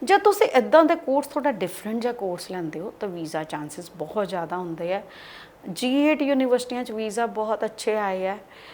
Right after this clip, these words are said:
ਲੈਵਲ ਟੂ ਯੂਨੀਵਰਸਿਟੀਆਂ 'ਚ ਜੇ ਤੁਹਾਡੀ ਫੰਡਿੰਗ ਬਹੁਤ ਅੱਛੀ ਹੈ, ਮਤਲਬ ਬਿਲਕੁਲ ਸਟਰੋਂਗ ਹੈ ਔਰ, ਅ, ਤੁਹਾਡਾ ਅਕੈਡਮਿਕ ਠੀਕ ਹੈ, ਤੁਸੀਂ ਜ਼ਰੂਰ ਅਪਲਾਈ ਕਰੋ। ਬਾਕੀ ਜੇ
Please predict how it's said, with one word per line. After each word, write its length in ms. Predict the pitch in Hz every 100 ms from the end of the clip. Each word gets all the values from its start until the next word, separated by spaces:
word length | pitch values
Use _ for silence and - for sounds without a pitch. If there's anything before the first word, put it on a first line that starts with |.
| - 196
ਲੈਵਲ 320 | 196 196 214
ਟੂ 320 | - 233 254
ਯੂਨੀਵਰਸਿਟੀਆਂ 720 | 254 240 220 208 202 - 214
'ਚ 100 | 208
ਜੇ 140 | 196 190
ਤੁਹਾਡੀ 260 | 202 175
ਫੰਡਿੰਗ 420 | 175 175 180 202
ਬਹੁਤ 500 | 196 160 165 - 208
ਅੱਛੀ 380 | 202 - - 185
ਹੈ, 120 | 180 190 - - - - - -
ਮਤਲਬ 220 | 160 160
ਬਿਲਕੁਲ 340 | 143 175 - 196
ਸਟਰੋਂਗ 520 | - - 180 175 170
ਹੈ 160 | 175 170 - - - -
ਔਰ, 220 | 160 151
ਅ, 280 | 131 139 135
ਤੁਹਾਡਾ 460 | - 156 156 -
ਅਕੈਡਮਿਕ 640 | - 170 - 185 196 208 202 - - 202
ਠੀਕ 340 | - 196 180
ਹੈ, 120 | 208 214 - -
ਤੁਸੀਂ 260 | 185 160
ਜ਼ਰੂਰ 360 | 151 147 135 139
ਅਪਲਾਈ 320 | 131 131 - -
ਕਰੋ। 240 | - - - - - - -
ਬਾਕੀ 520 | 220 311 311 370 349 - 240
ਜੇ 160 | 220